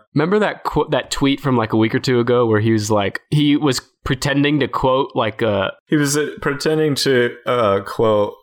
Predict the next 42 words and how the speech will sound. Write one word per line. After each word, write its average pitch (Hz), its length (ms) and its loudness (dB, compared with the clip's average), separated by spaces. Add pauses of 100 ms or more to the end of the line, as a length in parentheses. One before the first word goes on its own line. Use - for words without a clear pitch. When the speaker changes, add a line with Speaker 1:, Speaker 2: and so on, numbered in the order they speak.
(120)
Speaker 2:
yeah, 107 300 2
some 107 300 -2
sort 104 340 0
of, - 80 -8
some 113 240 0
government 98 580 0
or, 95 240 0
or 95 300 -2
high-level 98 600 0
official. 98 680 -2 (180)
It 143 180 2
ha-, 131 260 -2
had 139 120 -2
the 135 100 0
word 120 200 0
chief 143 320 0
in 107 100 0
it, 95 80 -6
and 92 80 -2
chief - 320 0
was 98 200 0
misspelled. 95 640 -2 (240)
Speaker 1:
Right, 123 280 0
right. 113 240 -4 (160)
But 185 180 0
who, 254 360 2 (100)
even 262 300 0
if 214 340 0 (340)
it's 165 180 -2
the 160 100 -2
greatest 160 380 0
president 151 400 -2
in 143 120 2
the 123 60 0
history 151 320 0
of 131 60 2
the 117 80 2
world, 117 340 2
and 113 100 0
everyone 131 380 0
thinks 107 260 -6
so, 107 280 -4